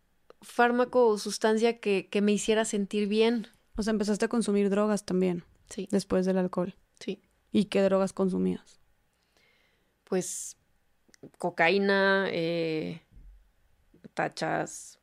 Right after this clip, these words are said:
Speaker 1: Recuerdo que dije que nunca consumiría un ácido y llegué a consumir un ácido. Esa fue la última sustancia que consumí.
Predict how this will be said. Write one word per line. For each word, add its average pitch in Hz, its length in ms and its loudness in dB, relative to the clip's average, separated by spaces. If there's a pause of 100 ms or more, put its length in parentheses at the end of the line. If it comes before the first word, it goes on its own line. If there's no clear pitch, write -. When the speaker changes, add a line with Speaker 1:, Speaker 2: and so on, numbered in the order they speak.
(1080)
Speaker 1:
Recuerdo 180 600 -2
que 170 100 -4
dije 175 220 -8
que 175 120 -6
nunca 175 360 -4
consumiría 165 560 -4
un 170 120 -4
ácido 170 380 -4
y 185 180 -2
llegué 180 360 -2
a 175 80 -6
consumir 170 420 -8
un 170 140 -6
ácido. 170 260 -4
Esa 180 160 -4
fue 185 220 0
la 180 200 2
última 185 360 -2
sustancia 180 400 -8
que 165 100 -10
consumí. 180 420 -10